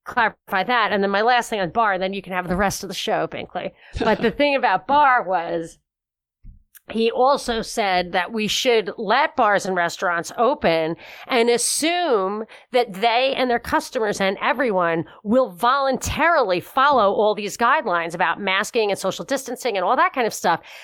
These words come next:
Speaker 1: And you see where the trap is. He completely stipulates that all that stuff is supported, is, uh,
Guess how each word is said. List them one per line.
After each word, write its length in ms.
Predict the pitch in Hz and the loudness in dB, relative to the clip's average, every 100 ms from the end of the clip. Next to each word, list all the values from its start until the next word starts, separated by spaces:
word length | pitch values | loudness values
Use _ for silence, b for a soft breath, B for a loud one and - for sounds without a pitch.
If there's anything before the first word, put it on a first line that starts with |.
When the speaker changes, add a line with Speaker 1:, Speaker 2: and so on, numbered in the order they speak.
| B | B
Speaker 1:
And 260 | 254 240 - | -2 -2 -4
you 160 | 254 | -2
see 180 | 247 392 | 0 -2
where 140 | 359 262 | 0 0
the 100 | 220 | -2
trap 340 | - 330 330 | 0 0 0
is. 200 | 160 - | -4 -2
He 100 | 262 | -4
completely 640 | - 262 - 359 - 294 | 0 0 0 -4 -4 -4
stipulates 1040 | - - 330 349 240 170 151 139 - - - b b b b - | -6 -4 -4 -2 -2 -2 -4 -10 -12 -12 -14 b b b b -14
that 560 | 190 233 220 208 - _ _ _ | -2 0 2 -2 -4 _ _ _
all 300 | 247 277 277 | 4 4 2
that 260 | 254 226 | 0 0
stuff 320 | - 254 220 - | 0 0 0 0
is 120 | 208 | -2
supported, 720 | - - - 269 262 143 135 - | -4 -8 0 2 2 -2 -8 -6
is, 160 | - 254 - | -4 -2 -4
uh, 80 | 277 | -6